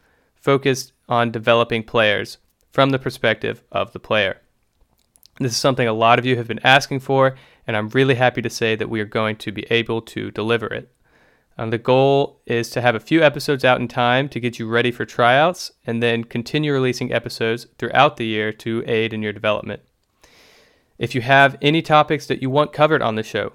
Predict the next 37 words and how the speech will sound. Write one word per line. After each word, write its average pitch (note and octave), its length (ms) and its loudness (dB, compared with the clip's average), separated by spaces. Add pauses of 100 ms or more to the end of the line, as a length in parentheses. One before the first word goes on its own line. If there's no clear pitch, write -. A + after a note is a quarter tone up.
(100)
please C#3 580 -4
reach C#3 180 -2
out C#3 200 4
to C3 100 -6
me B2 220 -2
at A#2+ 260 -6
jack B2+ 440 0
at A#2+ 140 -4
ultiresults C3 640 -2
dot B2 220 -4
com. B2+ 340 -2 (680)
Um, A#2 260 0
as A#2+ 120 -4
I A#2+ 60 4
said B2+ 320 2
before, D3+ 680 0
this C3+ 160 -2
show C3+ 340 0
is A#2+ 200 -6
really C3+ 320 2
going B2 260 0
to A#2+ 80 -18
be A2 120 -6
guided A2+ 380 2
by G#2 100 -2
your A2 300 -2
feedback, C3 600 -4 (440)
and A#2 560 2
I A#2+ 100 4
want C#3+ 200 0
to C#3 80 -6
know B2+ 260 0
what A#2+ 240 -2
you C3+ 160 -2
want A2 180 -4
to - 80 -12
know G#2+ 300 -2